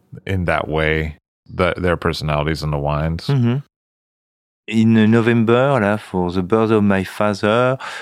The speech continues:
Speaker 2: we, we drank, uh, Vin Clos des Chênes, uh, twenty-eight. Donc the birth of my father, he was born in twenty-eight, and it's a very great vintage. And, uh,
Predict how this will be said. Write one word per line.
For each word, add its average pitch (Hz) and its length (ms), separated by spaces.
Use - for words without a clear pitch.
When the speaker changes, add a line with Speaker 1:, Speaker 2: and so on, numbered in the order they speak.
Speaker 2:
we, 104 480
we 101 160
drank, 110 440
uh, 92 140
Vin 101 240
Clos 104 200
des 101 160
Chênes, 113 520
uh, 90 80
twenty-eight. - 580
Donc 87 200
the 82 80
birth 95 360
of 78 220
my 78 260
father, - 480
he 80 300
was 80 220
born 87 200
in 78 140
twenty-eight, - 640
and 82 240
it's - 180
a - 20
very 104 300
great 98 320
vintage. 104 460
And, 107 640
uh, 85 880